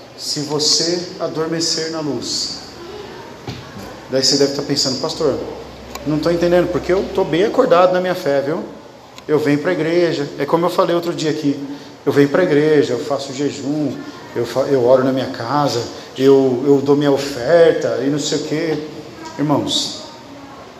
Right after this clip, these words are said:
será que é só isso? Amém? Será que não tem algo mais? Amém? Será que Deus não pode nos dar mais? Não pode nos levantar cada vez mais? Não pode nos dar mais habilidades,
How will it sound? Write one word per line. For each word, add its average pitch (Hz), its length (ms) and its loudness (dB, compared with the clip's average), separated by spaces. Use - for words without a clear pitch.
será 110 240 -8
que - 80 -8
é 113 40 -4
só 110 220 -6
isso? - 420 -8
Amém? 139 520 -2
Será 156 180 0
que 160 100 -2
não 156 80 0
tem 151 140 -2
algo 135 200 0
mais? 143 680 -6
Amém? 139 520 0
Será 160 200 4
que 160 120 -2
Deus 147 240 0
não 156 120 -2
pode 156 300 2
nos 143 180 -2
dar 143 160 0
mais? 147 800 -4
Não 156 140 0
pode 170 260 6
nos 165 180 2
levantar 160 680 4
cada 147 160 2
vez 139 240 0
mais? 165 460 0
Não 143 100 -2
pode 175 220 6
nos 165 120 -2
dar 175 140 4
mais 170 200 0
habilidades, 170 640 2